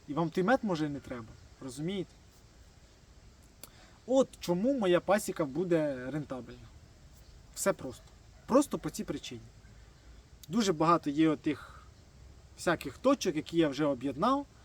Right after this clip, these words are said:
і вони дають результат. Е, тому так, колеги. Так що, коротше, давайте, все, залітайте в коментарі, шуруйте мені тих хейтерських коментарів. Хороших нашуруйте мені коментарів. Я вас всіх люблю. Е,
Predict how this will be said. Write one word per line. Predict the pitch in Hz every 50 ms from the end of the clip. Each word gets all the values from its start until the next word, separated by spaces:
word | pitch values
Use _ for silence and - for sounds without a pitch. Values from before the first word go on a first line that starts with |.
| - - - - -
і | 139
вони | 131 151 208 254
дають | 220 180 170 160 147
результат. | 135 127 120 120 117 - - 107 - - - - - - - - - - - - - - - - - - - - 143 139
Е, | 139 135 131 131 123
тому | - 196 277 359 359
так, | - 277 233 202 -
колеги. | - 143 131 120 117 120 -
Так | - 233 247
що, | - - 190
коротше, | - 220 233 233 180 - - 131
давайте, | 135 185 208 214 156 131 - 131
все, | - - - 202 147 127
залітайте | 113 151 196 233 233 - 233 208 175 190
в | 180
коментарі, | - 208 202 208 202 180 - 202 208 240 262 240 - - - - - - - - - -
шуруйте | - - - 226 285 285 320 330 302 - 294 285
мені | 277 277 269 269 262
тих | - 285 294 302 -
хейтерських | - - - - - 254 285 320 - - 254 214 - - 226 -
коментарів. | - 214 202 196 190 170 - 156 143 131 120 107 - - - - - - - - - - - - - -
Хороших | - - - 196 254 277 277 302 302 311 269 - 269 220
нашуруйте | 208 208 202 - - 190 180 170 160 147 - 151 143
мені | 143 147 143 143 131
коментарів. | - 139 139 143 135 120 - 147 143 135 131 120 117 113 - - - - - -
Я | 147 165 214
вас | 269 285 277
всіх | - - 311 -
люблю. | 285 294 302 262 269 262 294 320 320 285 214 165 147 - - - - 165 160 170 175 - - - - - - - -
Е, | -